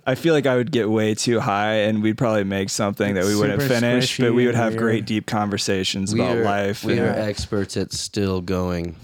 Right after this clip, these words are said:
Speaker 3: no matter how high anybody's getting.
Speaker 1: That's
Speaker 3: So
Speaker 1: important
Speaker 3: I'm not
Speaker 1: skill.
Speaker 3: worried
Speaker 2: I mean,
Speaker 3: about
Speaker 2: like,
Speaker 3: that.
Speaker 2: really,
Speaker 3: <laughs>
Speaker 2: really, really. We were talking about those improv sessions earlier, and I mean,
Speaker 3: Yeah.
Speaker 2: like, really.
Speaker 1: Yeah.
Speaker 2: There's,
Speaker 3: Yeah.
Speaker 2: that's, I
Speaker 1: It's,
Speaker 2: think
Speaker 1: it's a real skill.
Speaker 3: Yeah.
Speaker 2: it's,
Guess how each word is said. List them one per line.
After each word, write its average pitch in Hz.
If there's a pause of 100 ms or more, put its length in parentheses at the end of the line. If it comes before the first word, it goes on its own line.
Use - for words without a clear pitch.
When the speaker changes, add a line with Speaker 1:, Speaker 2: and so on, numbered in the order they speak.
Speaker 3:
no 92
matter 90
how 87
high 85
anybody's 82
getting. 82
Speaker 1:
That's 110
Speaker 3:
So 113
Speaker 1:
important 101
Speaker 3:
I'm 101
not 92
Speaker 1:
skill. 101
Speaker 3:
worried 90
Speaker 2:
I -
mean, 131
Speaker 3:
about 123
Speaker 2:
like, -
Speaker 3:
that. 85
Speaker 2:
really, 113
Speaker 3:
<laughs> -
Speaker 2:
really, 117
really. 110
We 123
were 135
talking 135
about 120
those 110
improv 110
sessions 98
earlier, 104
and 101
I 101
mean, 98
Speaker 3:
Yeah. 92
Speaker 2:
like, 90 (180)
really. - (340)
Speaker 1:
Yeah. 82 (220)
Speaker 2:
There's, 127
Speaker 3:
Yeah. -
Speaker 2:
that's, 151
I 127
Speaker 1:
It's, 143
Speaker 2:
think 147
Speaker 1:
it's 135
a -
real 135
skill. 131 (320)
Speaker 3:
Yeah. 107
Speaker 2:
it's, -